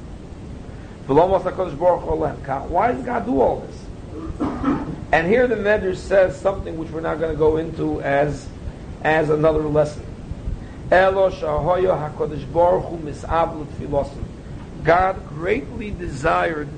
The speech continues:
their prayer. God desired the prayer of the Jews. He wants the prayer. And this is what we have to understand. What does that mean? We find the precedent for this as well. As we know, it says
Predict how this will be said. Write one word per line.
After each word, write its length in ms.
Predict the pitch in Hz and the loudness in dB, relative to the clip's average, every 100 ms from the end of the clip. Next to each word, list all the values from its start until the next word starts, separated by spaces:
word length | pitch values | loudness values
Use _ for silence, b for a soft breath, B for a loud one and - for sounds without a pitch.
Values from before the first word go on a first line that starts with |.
| - - - | -12 -10 -6
their 120 | 147 | -4
prayer. 380 | 147 - 107 95 - - - - - - - - - - 160 | -6 -8 -10 -10 -12 -12 -12 -12 -14 -14 -14 -14 -14 -12 4
God 320 | 190 202 202 | 4 6 0
desired 520 | 175 143 160 156 156 | -4 -6 -2 -2 -2
the 60 | 147 | -4
prayer 360 | - 127 143 | -6 -4 -2
of 160 | 135 131 | -4 -6
the 40 | |
Jews. 220 | 139 110 95 - | -8 -8 -10 -10
He 80 | - | -4
wants 280 | 185 220 233 | 2 2 2
the 80 | - | -6
prayer. 260 | 214 - - - - - - - - B B - | -6 -6 -10 -14 -14 -14 -12 -12 -12 B B 0
And 80 | 180 | 2
this 80 | |
is 60 | 214 | 4
what 120 | 254 | 2
we 60 | 180 | 4
have 140 | 165 | 2
to 60 | - | 2
understand. 380 | 165 156 165 156 | -4 0 2 4
What 100 | 156 | 2
does 100 | 143 | 2
that 180 | 143 | -4
mean? 240 | 139 123 120 - B B B | -6 -8 -10 -12 B B B
We 60 | 135 | 0
find 300 | 160 185 185 | 4 4 2
the 40 | |
precedent 520 | - 190 196 208 190 | 2 2 2 -4 -6
for 100 | 175 | -8
this 160 | 165 151 | -8 -8
as 100 | 170 | -2
well. 380 | 165 269 - - - - - - - | 0 2 0 -8 -12 -12 -12 -8 0
As 200 | 175 165 | 0 0
we 100 | 170 | -2
know, 300 | 170 196 185 | 2 2 0
it 100 | - | -4
says 600 | - 190 196 185 147 | 0 4 4 2 -4